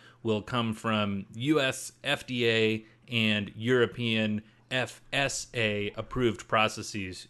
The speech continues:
to ensure quality. And an interesting factoid from their report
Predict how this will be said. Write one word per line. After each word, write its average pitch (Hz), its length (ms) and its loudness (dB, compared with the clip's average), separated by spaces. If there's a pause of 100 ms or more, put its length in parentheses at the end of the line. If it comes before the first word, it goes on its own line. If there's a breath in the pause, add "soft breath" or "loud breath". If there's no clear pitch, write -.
(100)
to 107 260 -4
ensure 101 380 -6
quality. - 600 -4 (460 soft breath)
And 135 440 -2
an 127 100 -4
interesting 160 580 0
factoid 110 680 2
from 110 260 -2
their 101 400 -2
report 120 560 0